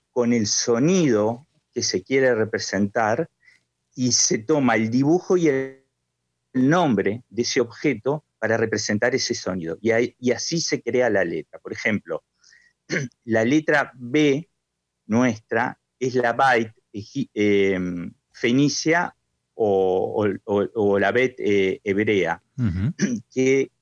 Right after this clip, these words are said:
Speaker 1: significa casa. Y el dibujo inicial era de una casa y como empieza con el sonido B de bait, se, se la tomó, eh, se tomó el nombre y el dibujo. No sé si se entiende bien la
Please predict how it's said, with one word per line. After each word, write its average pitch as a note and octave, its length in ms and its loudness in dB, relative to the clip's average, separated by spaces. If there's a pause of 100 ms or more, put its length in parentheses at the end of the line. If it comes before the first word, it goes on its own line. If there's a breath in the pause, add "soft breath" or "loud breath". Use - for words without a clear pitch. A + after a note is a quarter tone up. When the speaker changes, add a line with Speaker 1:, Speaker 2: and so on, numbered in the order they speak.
Speaker 1:
significa C3+ 680 0
casa. - 460 -2 (880 soft breath)
Y C3+ 140 4
el B2+ 160 2
dibujo E3+ 420 2
inicial D#3 640 2 (280)
era C3+ 500 2 (300)
de A#2 220 0
una F3+ 340 2
casa F#3 580 0 (680)
y D#3+ 400 2 (460)
como C3 280 2
empieza F3 640 0
con C#3 580 2
el A#2+ 160 -4
sonido D3+ 540 2
B D3+ 400 2
de G#2 180 0
bait, C#3 460 2 (400)
se, A2+ 400 -2
se - 220 -2
la A2+ 180 2
tomó, C3 380 2
eh, B2 100 0
se A2+ 240 -2
tomó B2 240 2
el D#3+ 80 2
nombre E3 300 2
y D#3+ 100 2
el A#2 140 0
dibujo. B2+ 400 0
No A2+ 100 2
sé C#3+ 160 -4
si - 160 -6
se B2 180 0
entiende A#2 400 0
bien A2+ 280 0
la F2+ 360 -2